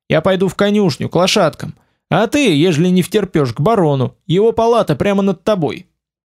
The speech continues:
Он заспешил по стене, направляясь к лесенке, ведущей во двор. Томас опомнился, выбрал самый короткий путь, хотя придется петлять, поворачивать.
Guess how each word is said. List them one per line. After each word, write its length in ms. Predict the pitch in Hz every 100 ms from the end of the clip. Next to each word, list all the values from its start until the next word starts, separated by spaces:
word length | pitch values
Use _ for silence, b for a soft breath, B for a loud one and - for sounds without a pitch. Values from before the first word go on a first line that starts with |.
| _ _ _ _ _ _ _ _ _ _ _ -
Он 180 | 185 185
заспешил 460 | 156 - 147 160 -
по 120 | 127
стене, 520 | - 147 147 123 - _ _ _ -
направляясь 540 | 135 147 135 131 -
к 80 | 143
лесенке, 480 | 180 196 175 160 139
ведущей 440 | 131 131 - 131
во 140 | 123
двор. 320 | 120 - - - _ _ _ _ _ _ _
Томас 340 | 147 147 147 135
опомнился, 760 | 123 135 135 139 127 - 131 _ -
выбрал 400 | 139 175 170 165
самый 340 | - 160 156 143
короткий 420 | 143 143 - 139
путь, 440 | - 190 127 - _ _
хотя 260 | 175 175
придется 440 | 170 165 170 - 147
петлять, 600 | 127 139 143 156 127 -
поворачивать. 760 | 120 123 156 147 - - -